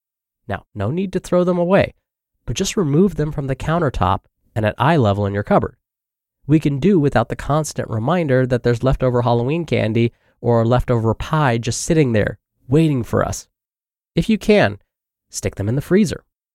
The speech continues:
Out of sight, out of mind is actually a very real thing when it comes to foods. If the countertop and cupboards look a bit bare because you've, let's say, moved all of the food to a higher spot, a lower spot, or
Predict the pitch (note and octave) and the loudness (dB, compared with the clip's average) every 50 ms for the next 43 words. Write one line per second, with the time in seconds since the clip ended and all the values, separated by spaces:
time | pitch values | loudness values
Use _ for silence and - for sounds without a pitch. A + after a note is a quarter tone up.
0 | _ _ _ _ _ _ - - D3+ F3+ F3 - - - F3 E3+ D3+ C3+ - - | _ _ _ _ _ _ -4 0 0 0 0 0 0 0 2 2 2 0 -2 -6
1 | - - B2 B2 B2 A#2+ A2+ A2+ B2 C3+ B2+ A2 G2+ G2+ G#2 G#2+ - - _ _ | -4 -2 0 0 2 0 0 0 0 2 2 2 0 0 -4 -6 -8 -14 _ _
2 | _ _ - B2 A2+ - - A#2+ B2+ C3 - - D3+ C3+ A2 - G2 G2+ A2+ A#2 | _ _ -4 -4 -4 -4 -4 -4 -4 -4 -2 -2 0 0 2 0 0 0 0 0
3 | B2 C3+ C3 A#2+ A#2 B2 A#2+ A#2 - - - - E3 C#3+ A#2+ G#2 G#2 G#2+ G#2 G2+ | 2 0 0 0 0 0 0 -2 -2 -6 -4 0 0 0 0 0 -2 -4 -4 -4
4 | F#2+ - G#2 G2+ G2+ - - - A2 - - G3 E3+ A2+ - - - _ _ _ | -4 -4 -4 -4 -4 -4 -8 -10 -8 0 4 4 4 4 4 0 -8 _ _ _
5 | _ _ _ _ _ _ _ - B2+ - - A#2 - - A#2 B2 D#3 F#3+ F#3 - | _ _ _ _ _ _ _ -4 -4 -2 -2 -6 -4 -2 -2 0 0 0 -2 -2
6 | - - - - E3+ D#3+ - - - G#3 F#3 D#3 C3 B2 A#2+ A#2 - - A2+ A2+ | -2 -4 -2 -4 -6 -8 -4 0 0 2 2 4 2 2 2 0 -2 -2 -2 0
7 | - A2 G2+ G#2+ G#2+ - - - D#3+ E3+ C#3+ B2+ B2 A#2+ - - - A2 G2+ F#2+ | 0 0 0 -2 -2 -2 -2 0 2 2 2 2 0 -2 -4 -4 -2 -4 -2 -2
8 | G2+ G2 G2 F2+ - - G#2 - - - F#2+ F#2 G2 B2 F#3 B3 A#3+ E3+ C#3 A#2+ | -2 -4 -4 -4 -6 -6 -6 -6 -4 -4 -4 -2 0 2 4 4 4 4 4 4
9 | A2 A2 A2 G#2+ G#2+ G2 - - G#2 G2+ G2+ G#2 - - G#2 G2+ - - _ _ | 4 4 4 2 0 -2 -2 -2 -2 -2 -2 -2 -2 -2 -4 -4 -4 -6 _ _
10 | _ _ _ _ - - F#2 - G#2+ G#2 G#2 G#2+ G#2+ - - - - A2 G2+ G2+ | _ _ _ _ -12 -12 -4 0 2 2 2 2 0 -4 -8 -4 -2 0 0 2
11 | G2+ G2+ G#2 - - G#2 F#2+ G2 G2 G#2 G#2+ G#2 G2+ - - - G2+ G2+ G2+ G2+ | 2 0 -2 -2 -4 -6 -4 -2 0 0 0 -2 -4 -4 -4 -2 -2 0 0 -2
12 | G2+ G2+ F#2 - | -2 -4 -6 -8